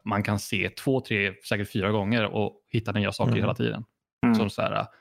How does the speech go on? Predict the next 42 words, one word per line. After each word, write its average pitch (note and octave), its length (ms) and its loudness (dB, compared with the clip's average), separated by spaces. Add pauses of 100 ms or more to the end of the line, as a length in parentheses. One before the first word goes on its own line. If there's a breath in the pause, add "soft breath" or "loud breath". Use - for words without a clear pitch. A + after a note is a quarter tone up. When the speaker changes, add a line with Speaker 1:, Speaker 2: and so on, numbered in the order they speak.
(140 soft breath)
Speaker 1:
det B2+ 60 -2
är A2+ 40 0
saker - 260 -2
som B2 160 2
inte A2+ 180 0
riktigt A2 220 -4
stämmer G#2 280 2
överens, A2+ 540 -2
liksom, A2 320 -4
med G#2+ 140 -2
det G2+ 160 -2
som, G2 320 -6 (640 soft breath)
eh, - 360 0 (260)
huvudkaraktären, A2 920 -2 (600 loud breath)
kallas C#3+ 260 -2
han B2 120 2
bara G2+ 160 -2
The G#2+ 80 -4
Narrator? G2+ 500 -2
Jag A#2+ 100 0
vill C3+ 100 -2
påstå - 280 -8
det, - 140 -2
ja. A2 220 -8 (280)
Speaker 2:
Ja, A#2+ 300 2
Speaker 1:
Ehm, A#2 120 -2
Speaker 2:
precis, A#2+ 180 2
Speaker 1:
eller C#3 120 4
har A2+ 40 2
han A2+ 80 0
Speaker 2:
The A2 100 -2
Speaker 1:
ett A#2 80 -2
namn? A#2 140 0
Speaker 2:
Narrator. G#2+ 320 -8 (300)
Speaker 1:
Ja, G#2 180 0 (300)
ja. G2+ 260 -2 (440 soft breath)
Han B2 260 2
är A2 140 2
ju, A#2 300 2
ehm, G#2+ 640 -2 (220)
en B2 120 0
opålitlig C3 800 0